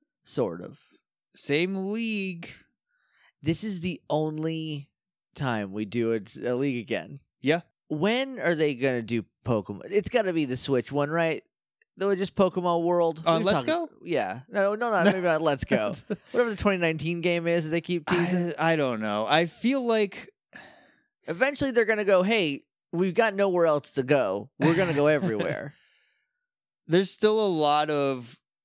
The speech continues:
Speaker 2: real world locations that they can base a region on.
Speaker 1: Well, yeah.
Speaker 2: And I feel like the two thousand nineteen game is still gonna be a very
Speaker 1: Just like a new
Speaker 2: safe game.
Speaker 1: Yeah.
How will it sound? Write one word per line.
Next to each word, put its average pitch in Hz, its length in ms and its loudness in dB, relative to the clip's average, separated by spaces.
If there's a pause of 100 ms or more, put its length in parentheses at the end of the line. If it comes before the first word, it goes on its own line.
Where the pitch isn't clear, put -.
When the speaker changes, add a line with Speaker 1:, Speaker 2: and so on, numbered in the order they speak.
(580)
Speaker 2:
real 170 680 0
world 151 420 0
locations 120 540 0
that 110 140 -4
they 117 100 0
can 107 260 -6 (240)
base 127 260 0
a 113 80 -2
region 123 440 -4
on. 143 380 -2 (220)
Speaker 1:
Well, 180 200 -2
yeah. 104 380 -2 (100)
Speaker 2:
And 135 120 -2
I 139 100 4
feel 175 280 2
like 185 160 -2
the 214 100 -4
two 175 280 0
thousand 143 420 0
nineteen 123 560 -4
game 110 240 -2
is 107 140 -6
still 117 260 -4
gonna 107 240 -4
be 107 220 -2
a 98 40 -6
very 104 600 -2
Speaker 1:
Just 110 160 -4
like - 40 -2
a 113 40 0
new 107 40 0
Speaker 2:
safe 127 580 0
game. 117 140 -6
Speaker 1:
Yeah. 117 420 -2